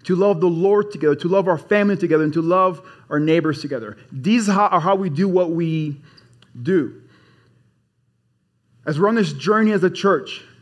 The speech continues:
we've been here for fifteen amazing, incredible years. As we continue forward, we wanna recall, we wanna remember our values. And some of these values are going to be transformed. They're not changing. They still are values.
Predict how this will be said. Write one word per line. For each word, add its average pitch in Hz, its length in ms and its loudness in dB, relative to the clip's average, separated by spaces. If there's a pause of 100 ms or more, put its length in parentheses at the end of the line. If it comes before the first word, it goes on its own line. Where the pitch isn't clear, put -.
(500)
we've 139 80 -8
been 180 140 2
here 202 100 0
for 190 140 -2
fifteen 220 800 -2
amazing, 180 580 0
incredible 165 480 -2
years. 151 400 -4 (240)
As 139 120 -2
we 220 120 2
continue 226 600 0
forward, 190 380 0
we 180 60 0
wanna 208 260 0
recall, 190 760 -2 (140)
we 165 60 -4
wanna 208 220 -2
remember 180 840 0 (300)
our 160 540 0
values. 135 720 -4 (1080)
And 139 80 -8
some 214 140 2
of 233 40 2
these 214 120 2
values 208 580 0
are 170 140 -2
going 190 260 0
to 175 60 -8
be 180 140 -4
transformed. 170 420 -4
They're 160 220 0
not 240 180 0
changing. 196 600 0 (1400)
They 147 80 -6
still 233 320 -2
are 202 160 4
values. 165 600 -2